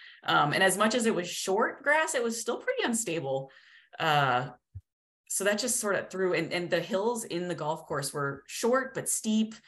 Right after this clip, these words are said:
So the combo between that and the grass really kind of beat the legs up a bit more than I was expecting. Um,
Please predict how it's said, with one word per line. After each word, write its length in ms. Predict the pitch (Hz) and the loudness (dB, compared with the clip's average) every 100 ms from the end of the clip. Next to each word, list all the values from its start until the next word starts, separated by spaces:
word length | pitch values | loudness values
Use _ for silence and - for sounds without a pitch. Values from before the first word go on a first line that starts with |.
| - - _ | -20 -20 _
So 120 | - | -6
the 80 | 170 | -4
combo 300 | 190 202 196 | -4 -2 -2
between 340 | 170 - 151 | -2 -4 -2
that 220 | 147 160 | 2 2
and 100 | 156 | 2
the 40 | 135 | -4
grass 420 | 143 147 139 - | 0 2 0 -2
really 220 | 156 160 | -4 -4
kind 200 | 151 156 | -4 -6
of 100 | 135 | -6
beat 240 | 139 139 139 | -6 -8 -8
the 80 | |
legs 300 | 143 131 135 | -4 -4 -2
up 260 | 135 123 - | -6 -6 -8
a 40 | 135 | -6
bit 160 | 139 | -4
more 140 | 139 139 | -4 -4
than 120 | 131 | -2
I 100 | 127 | -4
was 120 | 131 | -4
expecting. 640 | 131 - 131 - 123 127 143 - - _ _ - | -8 -6 -8 -6 -8 -8 -14 -20 -20 _ _ -6
Um, 640 | 147 120 117 120 127 139 | -2 -2 -4 -6 -8 -12